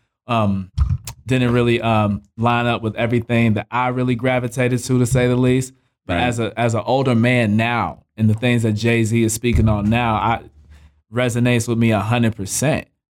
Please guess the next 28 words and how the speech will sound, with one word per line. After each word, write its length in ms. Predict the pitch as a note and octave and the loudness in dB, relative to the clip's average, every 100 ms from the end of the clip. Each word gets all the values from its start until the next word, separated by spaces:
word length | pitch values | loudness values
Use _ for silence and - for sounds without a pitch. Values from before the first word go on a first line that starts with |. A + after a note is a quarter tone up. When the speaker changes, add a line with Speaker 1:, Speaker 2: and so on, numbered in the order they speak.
| G2 | -4
Speaker 2:
Right. 240 | F#2 E2+ | -2 -2
Speaker 1:
with 160 | A2 - | -4 -4
everything 480 | B2 B2 B2 B2 A#2 | -4 -2 0 0 2
that 100 | A2+ | 2
he's 160 | A2 A2 | 2 0
speaking 340 | A#2+ A#2+ A#2 | -2 0 2
on 220 | A#2 A2+ | 2 2
in 80 | A2+ | 0
terms 260 | G#2+ A2+ A2 | 0 2 2
of 80 | G#2+ | 2
investing, 680 | G#2 A2+ A2+ A2 G2 F2+ E2+ | 2 2 0 -2 -4 -6 -2
ownership, 560 | A2 A2+ G#2+ F#2+ E2+ - - | 0 2 0 -4 -10 -12 -10
Speaker 2:
Sure. 420 | - G2+ F#2+ F#2+ | -2 0 0 -2
Speaker 1:
equity, 520 | A#2 A#2+ A#2 F#2+ D2+ - - | -4 -2 -2 -2 -4 -6 -2
things 280 | B2+ A#2+ | 0 0
like 240 | A#2+ A2+ G#2 | 0 0 0
that. 320 | B2+ A2 - _ - | -2 -2 -8 _ -4
Speaker 2:
Yeah, 320 | G#2 F2+ E2+ | -2 0 -2
the, 140 | E2 D#2 | -4 -12
the, 140 | E2 E2+ | -14 -6
yeah. 240 | D3 G2+ | -4 -2
I 60 | F2+ | -2
mean, 300 | G#2+ G#2+ G2+ - | 0 0 0 -6
the 340 | - D#3 C#3 | -14 -2 -2
really 460 | C3 C#3+ F#3+ F3 D#3 | 0 0 0 2 0
true 680 | - - C#3+ C3 B2+ B2 B2 | -2 -2 2 4 4 2 0
transcendent 1000 | - A2+ G2+ F#2+ - G2+ G2+ F#2+ F2 - | -4 0 0 0 0 2 2 0 -4 -6
artists 720 | F#2 B2 G#2 E2+ F2 - - | -4 -2 0 -2 -2 -4 -6